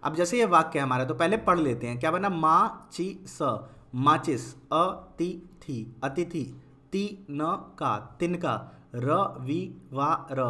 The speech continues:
रविवार, दिमाग, दिमाग, गरमी, गर्मी, छतरी,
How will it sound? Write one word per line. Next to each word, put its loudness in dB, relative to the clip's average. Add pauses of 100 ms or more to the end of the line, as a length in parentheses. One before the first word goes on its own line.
(220)
रविवार, -2 (220)
दिमाग, -2 (400)
दिमाग, 0 (360)
गरमी, 0
गर्मी, -2 (300)
छतरी, 0